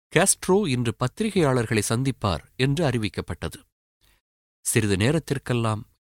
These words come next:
கேமராக்களும் மைக்ரோ ரெக்கார்டர்களும் புகைப்படக் கருவிகளும் காஸ்ட்ரோவை சூழ்ந்து கொண்டன.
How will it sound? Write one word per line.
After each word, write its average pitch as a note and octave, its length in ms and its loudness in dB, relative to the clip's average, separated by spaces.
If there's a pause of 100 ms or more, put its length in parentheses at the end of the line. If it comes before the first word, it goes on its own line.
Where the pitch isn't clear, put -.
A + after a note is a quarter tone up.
கேமராக்களும் A#2+ 680 0 (440)
மைக்ரோ A#2+ 540 0
ரெக்கார்டர்களும் G#2 600 -2 (280)
புகைப்படக் C#3+ 500 0
கருவிகளும் G#2 540 -2 (160)
காஸ்ட்ரோவை A2 420 -2
சூழ்ந்து G2 360 0
கொண்டன. D#2+ 360 -6